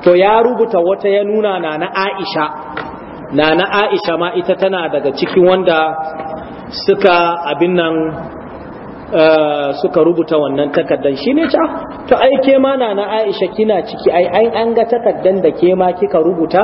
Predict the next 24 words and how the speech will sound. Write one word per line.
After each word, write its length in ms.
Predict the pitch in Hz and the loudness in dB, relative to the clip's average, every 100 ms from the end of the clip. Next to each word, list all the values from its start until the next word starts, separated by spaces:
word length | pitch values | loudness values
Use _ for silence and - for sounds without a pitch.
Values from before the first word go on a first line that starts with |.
| 254 - - - - | 0 -6 -8 -10 0
kika 280 | 208 202 | 2 4
yaɗa 500 | 175 175 202 220 214 185 | 4 4 2 0 0 0
wa 100 | 175 160 | -2 -2
mutane 400 | 185 190 165 165 170 | -2 -2 0 -2 0
cewa 340 | 190 180 165 - | 2 2 0 -2
kina 180 | 196 180 - 160 - 214 - | -2 -2 -4 -8 -6 -4 2
goyon 320 | 170 170 165 | 4 4 2
baya 240 | 170 175 175 | 0 0 -2
a 80 | 147 | -4
masa 260 | 160 156 | -2 -2
tawaye." 500 | - 139 139 139 139 - - - - - - - - - - - - - - - - - - - | -2 -2 0 0 -2 -4 -6 -6 -8 -8 -10 -12 -14 -14 -16 -16 -16 -16 -16 -16 -16 -16 -6 2
Kun 140 | 208 | 4
ga 100 | 226 233 208 | 4 2 0
sharrin 320 | 233 247 240 196 | 2 2 2 0
ba 80 | |
Yahudi 340 | 185 196 226 214 | 0 0 2 0
abin 280 | 180 175 233 | 0 -2 2
da 60 | 185 | 2
ya 100 | 170 | 2
ta 60 | 180 | 2
yi, 120 | 175 | 2
yanzu 180 | 185 202 | 0 2
ba 120 | 247 | 2
a 140 | 233 | 0